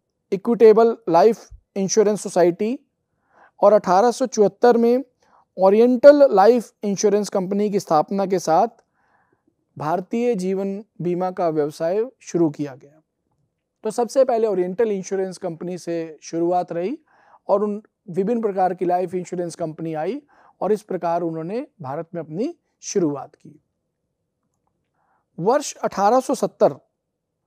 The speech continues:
भारतीय बीमा के इतिहास में एक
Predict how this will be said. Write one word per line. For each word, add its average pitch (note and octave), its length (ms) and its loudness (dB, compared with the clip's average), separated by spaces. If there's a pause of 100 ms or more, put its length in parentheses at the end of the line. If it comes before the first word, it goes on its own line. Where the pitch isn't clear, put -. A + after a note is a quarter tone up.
(400)
भारतीय G#3+ 500 -2
बीमा A3+ 340 0
के A3+ 280 4
इतिहास F#3 440 0
में C#3 200 -6 (720)
एक A3 180 8